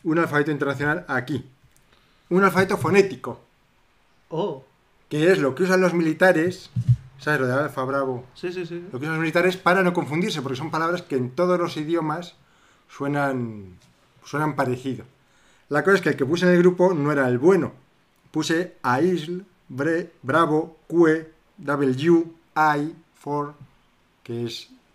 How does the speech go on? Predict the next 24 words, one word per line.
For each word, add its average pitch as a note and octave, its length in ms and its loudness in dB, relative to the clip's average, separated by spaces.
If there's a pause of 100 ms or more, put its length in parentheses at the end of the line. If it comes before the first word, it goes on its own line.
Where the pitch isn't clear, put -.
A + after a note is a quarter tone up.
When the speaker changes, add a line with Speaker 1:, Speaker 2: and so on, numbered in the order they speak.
(220)
Speaker 1:
imposible C3 480 -8
no C3 120 -4
confundir A#2+ 500 -4
la A#2+ 140 -8
palabra. A#2 400 -10
O B2 160 -16
sea, C3 80 -4
es B2+ 80 -4
el, D#3+ 160 -2
el C3+ 100 -4
peor, D3 240 0
el, C#3 240 -2
este F3 160 -4
es F3 120 -6
el F3 120 2
peor D#3 240 -2
posible. C#3 400 -4 (180)
O - 20 -12
sea, D3+ 200 -2
creo E3+ 160 2
que, F3 60 -2
eh, C#3+ 280 -6 (140)
quiero D#3 180 -4
decir, C3+ 300 -6